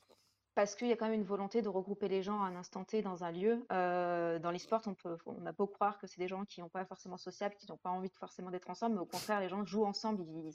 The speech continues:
ils vivent ensemble. Et fi-, par, par le biais du jeu vidéo, hein, finalement, euh, quand on joue, euh, en, avec cinq personnes, bah, on leur parle. Et finalement, les gens ont envie de se retrouver, euh, cette communauté a envie de se retrouver dans un même lieu pour partager la même passion, euh, du jeu vidéo et de l'e-sport à un instant T.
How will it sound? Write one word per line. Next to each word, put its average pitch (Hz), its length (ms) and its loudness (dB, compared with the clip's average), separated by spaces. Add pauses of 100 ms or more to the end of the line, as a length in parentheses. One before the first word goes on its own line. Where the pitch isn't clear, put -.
ils 170 100 -8
vivent 208 200 -2
ensemble. 220 400 2
Et - 20 2
fi-, - 260 -16 (300)
par, 190 280 0
par 190 140 4
le 190 100 4
biais 202 160 2
du 180 160 -4
jeu 190 140 -6
vidéo, 208 320 6
hein, 202 100 2
finalement, 196 440 0
euh, 170 40 -4 (340)
quand 196 120 2
on 196 40 2
joue, 214 280 4
euh, 170 480 0
en, 180 240 0
avec 175 220 2
cinq 196 180 -6
personnes, 220 340 2
bah, 180 140 2
on - 20 2
leur 175 160 0
parle. 233 260 8 (380)
Et 190 60 -2
finalement, 208 360 2
les 185 140 0
gens 202 80 0
ont 202 40 0
envie 208 120 0
de 214 60 -12
se - 100 -8
retrouver, 202 640 4
euh, 175 280 0
cette - 160 -16
communauté 190 340 0
a 214 40 0
envie 185 120 -2
de - 40 -20
se - 100 -8
retrouver 196 420 2
dans 180 160 -2
un 170 60 -2
même 175 240 -2
lieu 226 120 6
pour 233 140 -4
partager 196 440 2
la 202 100 2
même 180 160 -4
passion, 214 360 -4 (140)
euh, 180 140 0
du 165 80 -6
jeu 180 120 -4
vidéo 185 300 6
et 202 80 8
de 202 60 -8
l'e-sport 208 400 -2
à 180 60 -2
un 170 100 -4
instant 175 260 -10
T. - 140 -12